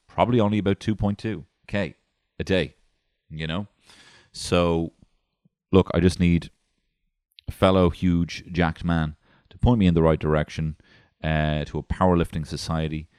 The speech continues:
um, maybe where you do weird tricks, like rip pho-, phone books in half,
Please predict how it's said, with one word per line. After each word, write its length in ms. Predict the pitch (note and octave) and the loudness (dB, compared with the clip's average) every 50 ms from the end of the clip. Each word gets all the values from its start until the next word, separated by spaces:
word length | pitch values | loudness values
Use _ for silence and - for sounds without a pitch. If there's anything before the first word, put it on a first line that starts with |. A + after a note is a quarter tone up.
| _ _ _ _ _ _ - | _ _ _ _ _ _ -10
um, 920 | - C#2+ C#2+ D2 D2 C#2+ C#2+ C#2+ C#2+ C#2+ C#2+ C#2 C#2 C#2+ C#2+ C#2+ C2+ B1 - | -8 -6 -4 -4 -4 -4 -4 -4 -4 -4 -4 -6 -6 -6 -8 -8 -10 -12 -12
maybe 600 | - E2+ D#2+ D#2 D#2 E2 F2 F2+ D#2+ F2 E2+ E2 | -10 -8 -6 -2 0 0 0 0 0 0 -2 -2
where 140 | D#2 D#2+ E2 | -2 -2 -2
you 140 | E2 D#2+ D#2 | -2 -2 -4
do 140 | - - E2+ | -4 -4 -2
weird 280 | D#2 D#2+ D#2+ D#2+ D2 | -2 0 -2 -2 -2
tricks, 480 | - - E2+ - - - - - - - _ _ _ _ _ _ _ _ - | -4 -6 -6 -6 -8 -10 -18 -18 -18 -20 _ _ _ _ _ _ _ _ -12
like 120 | - D2+ - | -10 -4 -4
rip 200 | E2+ D#2+ - - | -4 -4 -4 -8
pho-, 220 | - - F2+ - | -10 -8 -8 -8
phone 260 | - - F2+ E2+ E2+ | -6 -4 -4 -4 -4
books 200 | D#2+ D#2+ - - | -4 -6 -8 -6
in 80 | E2 D2+ | -6 -4
half, 320 | D#2 D#2+ D#2+ D#2 D2+ - | -4 -2 -2 -4 -6 -8